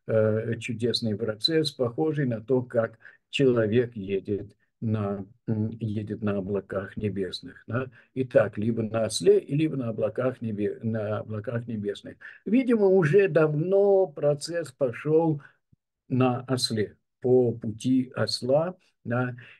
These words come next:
И, э, мудрецы, э, э, мудрецы говорят об осле, о приходе Машиаха,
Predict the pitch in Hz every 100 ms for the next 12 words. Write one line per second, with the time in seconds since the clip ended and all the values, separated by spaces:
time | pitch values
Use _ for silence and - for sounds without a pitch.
0 | _ - 156 147 139 135 123 - - _
1 | _ _ _ _ _ _ - 127 131 127
2 | 135 131 131 - - 160 156 135 120 -
3 | _ - 113 113 113 113 - - 127 113
4 | 113 123 117 110 - 120 104 98 95 95
5 | 95 90 - 123 170 180 190 _ _ _
6 | 113 107 104 - 117 104 101 98 - 113
7 | 101 - - 101 90